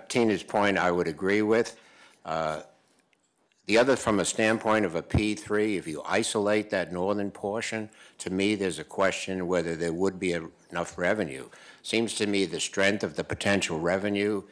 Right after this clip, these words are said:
is the American Legion Bridge, the west side of the Beltway, uh, I three seventy up to, uh, uh,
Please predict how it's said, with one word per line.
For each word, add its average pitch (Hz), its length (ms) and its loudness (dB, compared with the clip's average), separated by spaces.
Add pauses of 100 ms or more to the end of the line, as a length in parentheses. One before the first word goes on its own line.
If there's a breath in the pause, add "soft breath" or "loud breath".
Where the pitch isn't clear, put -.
(240 soft breath)
is 85 160 -10
the 80 100 -6
American 95 460 2
Legion 92 400 2
Bridge, 92 640 2
the 73 80 -14
west 185 300 2
side 196 260 0
of 95 80 -6
the 87 100 -4
Beltway, 92 760 0 (500 soft breath)
uh, 76 240 -6
I 95 200 2
three 98 260 -2
seventy 92 500 2
up 90 220 0
to, 90 360 -2 (280 soft breath)
uh, 80 80 -6 (180)
uh, 90 160 -2